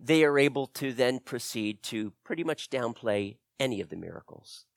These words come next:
in the Old Testament as well as the New. So here's how they do it. Now, the reason why I'm pointing this out to you, let me,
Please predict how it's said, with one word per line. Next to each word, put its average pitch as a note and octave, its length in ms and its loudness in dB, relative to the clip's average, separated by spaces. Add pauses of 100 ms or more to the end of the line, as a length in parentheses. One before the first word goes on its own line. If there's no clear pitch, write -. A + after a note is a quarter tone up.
in G2 100 -10
the F#2+ 120 -2
Old D#3 200 0
Testament B2+ 600 -6 (500)
as A3 320 4
well G2+ 300 -2
as F#2 180 -10
the F#2+ 120 -10
New. E2+ 340 -12 (1400)
So F3+ 140 6
here's F3 200 8
how D3 120 4
they B2 120 2
do F3+ 220 -4
it. - 200 -18 (1080)
Now, D3 260 10
the D3+ 120 -4
reason G#3+ 340 6
why F3 140 4
I'm C#3+ 100 4
pointing E3 380 0
this A#2 160 -2
out C3+ 220 4
to E3 120 -6
you, F3+ 260 -6 (600)
let G#2+ 80 -10
me, G2+ 180 -8